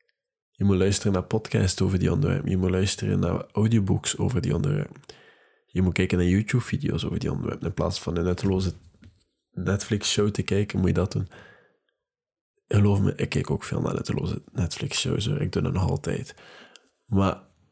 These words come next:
again, zoals bij alles, is dat iets waar je veel bewuster in moest zijn. En dat je zoiets hebt van, oké, nice.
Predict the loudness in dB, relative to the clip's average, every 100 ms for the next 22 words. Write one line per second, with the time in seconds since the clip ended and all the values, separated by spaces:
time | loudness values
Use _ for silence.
0 | _ _ _ _ _ -2 2 4 4 4
1 | 4 4 4 4 4 4 4 2 0 0
2 | 2 0 2 2 4 2 2 2 4 4
3 | 2 0 0 0 0 0 -2 -4 -4 -2
4 | 0 0 -2 0 -2 0 -2 -2 -4 -4
5 | 0 0 0 -4 -8 0 2 2 0 -8